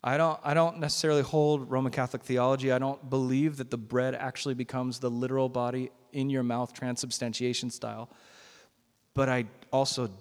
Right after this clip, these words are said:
definitely think there's a heck of a lot more going on at the bread and the cup than it's just a sign. Christ is present to you. And he comes to you,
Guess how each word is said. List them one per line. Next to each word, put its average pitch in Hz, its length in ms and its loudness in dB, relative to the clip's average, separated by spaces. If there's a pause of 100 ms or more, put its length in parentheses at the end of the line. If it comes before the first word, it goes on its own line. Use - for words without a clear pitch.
(180)
definitely 120 680 -2 (440)
think 120 280 -4
there's 113 180 0
a 107 40 0
heck - 420 -6
of 107 100 -2
a 107 40 -2
lot 107 400 -2
more 104 440 -4
going 101 360 -4
on 101 380 -4
at 104 160 -6
the 107 80 -4
bread 101 240 -4
and 101 120 -4
the 95 60 -6
cup 101 400 -4 (360)
than 110 160 0
it's 95 140 -6
just - 280 -6
a 95 180 -4
sign. 71 420 -8 (1400)
Christ 123 380 -4
is - 180 -14
present - 760 -8
to - 140 -14
you. 85 120 -16 (1900)
And 120 100 -6
he 131 60 -2
comes 160 300 -4
to - 100 -10
you, 110 120 -10